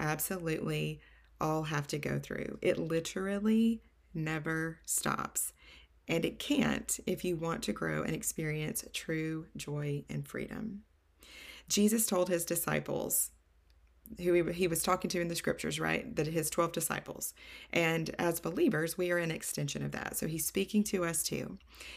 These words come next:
He said that he would leave and go to the Father, and the Father would send the Holy Spirit, right? And the Holy Spirit is to,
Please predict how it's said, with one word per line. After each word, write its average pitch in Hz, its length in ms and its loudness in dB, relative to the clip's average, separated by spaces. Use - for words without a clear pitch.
He 196 180 4
said 175 240 4
that - 140 0
he 196 280 2
would 254 180 4
leave 165 560 0
and 160 140 -4
go 165 220 0
to 214 140 0
the 214 100 2
Father, - 520 -4
and 160 140 -2
the 160 60 -4
Father 175 420 -2
would 185 160 -6
send 165 240 -2
the 160 60 -6
Holy 147 280 -2
Spirit, - 560 -4
right? 180 280 4
And 170 120 -2
the 160 60 0
Holy 175 280 2
Spirit 175 400 2
is 147 220 -4
to, - 140 -4